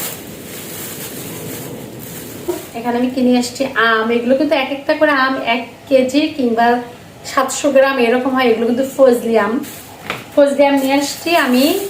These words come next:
এখানে দেড় কেজি। তারপরে পেয়ারা নিয়ে আসছি আমি এখানে দু কেজি।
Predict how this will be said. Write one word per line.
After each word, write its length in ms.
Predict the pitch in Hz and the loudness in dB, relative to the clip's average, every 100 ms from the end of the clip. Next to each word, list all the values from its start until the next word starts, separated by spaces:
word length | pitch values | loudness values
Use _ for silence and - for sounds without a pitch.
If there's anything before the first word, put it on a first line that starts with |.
| - - - | -10 -18 -14
এখানে 520 | 233 247 233 262 349 403 - 208 | -10 -4 -2 0 -2 -4 -12 2
দেড় 260 | 247 240 240 | 6 6 6
কেজি। 380 | 233 220 269 - - - - - - - - - - - - - - | 4 4 0 -2 -4 -6 -8 -14 -20 -20 -14 -10 -10 -8 -8 -4 0
তারপরে 480 | 233 233 269 262 269 - | 0 0 2 2 2 2
পেয়ারা 340 | 302 285 277 | 4 6 4
নিয়ে 240 | 277 269 269 | 2 2 2
আসছি 360 | 285 - 311 | 0 -2 0
আমি 200 | 294 277 | 2 2
এখানে 280 | 269 269 262 | 2 2 2
দু 120 | 233 247 | 2 2
কেজি। 400 | 247 226 240 262 | 2 2 0 0